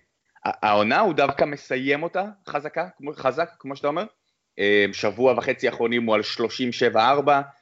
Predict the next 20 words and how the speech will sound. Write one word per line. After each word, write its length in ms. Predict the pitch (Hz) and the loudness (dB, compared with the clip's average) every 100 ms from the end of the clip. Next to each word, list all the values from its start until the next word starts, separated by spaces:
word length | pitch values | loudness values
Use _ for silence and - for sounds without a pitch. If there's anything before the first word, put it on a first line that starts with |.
| _ | _
שלשות 440 | - 110 - 127 | -4 -2 0 -2
בארבעים 380 | 120 110 107 123 | 0 0 0 -2
אחוז, 440 | 120 - 143 131 - _ _ - | -4 -4 -4 -4 -10 _ _ -6
חמישים 300 | 110 135 127 | -6 -6 -2
וחמש, 320 | 120 123 120 | 0 0 -2
חמישים 320 | 104 101 123 | -4 -4 -6
ושש 180 | 135 127 | -6 -6
אחוז 260 | 120 135 | -2 0
מהשדה, 380 | 120 117 110 123 | 0 0 2 2
כולל 400 | 127 117 110 139 | 0 2 4 4
המשחק 380 | 139 127 - - | 4 -2 -8 -4
המטורף 500 | 120 - 101 123 123 | -6 -4 -2 -2 -2
נגד... 220 | 120 120 107 - _ _ _ | -4 -4 -6 -16 _ _ _
קליבלנד, 340 | - 127 123 | -2 0 0
שהוא 120 | 120 117 | 2 2
הלך 120 | 117 | 2
ראש 180 | 113 120 | 0 -2
בראש 300 | 123 117 120 | 0 -2 -2
עם 80 | 117 | -2
לברון. 340 | 107 120 170 | 0 0 -2